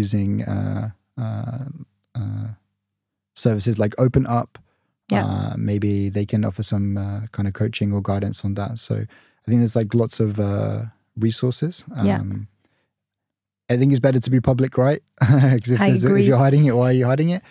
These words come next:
Speaker 1: I
Speaker 2: Yeah.
Speaker 1: think, of course, you're gonna maybe hide it in the initial stages, but once you're in a relationship, then, uh,
Speaker 2: Well,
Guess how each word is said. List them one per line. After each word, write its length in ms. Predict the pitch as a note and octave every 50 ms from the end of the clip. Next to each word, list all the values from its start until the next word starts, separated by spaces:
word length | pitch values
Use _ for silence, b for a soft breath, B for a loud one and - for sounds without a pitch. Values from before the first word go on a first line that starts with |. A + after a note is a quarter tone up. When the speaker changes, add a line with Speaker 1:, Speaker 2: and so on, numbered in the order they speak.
| b b b b
Speaker 1:
I 40 | G3
Speaker 2:
Yeah. 120 | G3 F#3 A2+
Speaker 1:
think, 160 | A2 G#2 A2+
of 60 | A2
course, 220 | - B2+ A2+ G#2+
you're 140 | A#2+ G#2+ A2+
gonna 120 | A2 G#2 G#2+
maybe 240 | A#2 A2+ G#2+ G#2+ A2
hide 200 | G#2 G#2+ G#2+ A2
it 80 | A2
in 100 | G#2+ G2+
the 60 | G#2 G#2
initial 280 | G#2 G#2+ A2+ - A#2+ A2
stages, 320 | - A2+ G#2+ A2 A#2+ A2
but 80 | A#2 A2+
once 220 | A2+ B2 B2 A2
you're 80 | A#2 -
in 60 | A2+ A2+
a 60 | G#2+
relationship, 640 | G#2 G2+ G#2+ A2+ A2+ - G#2+ G2+ - - A#2 A#2+ -
then, 240 | - G#2 G2+ G2+ G2+
uh, 240 | G2+ G2+ G2+ G2+ G#2 - _ _ _ _ _ _ _ _ _ _ _ _ _ _ _
Speaker 2:
Well, 380 | - - B3 G3+ E3+ E3 F#3+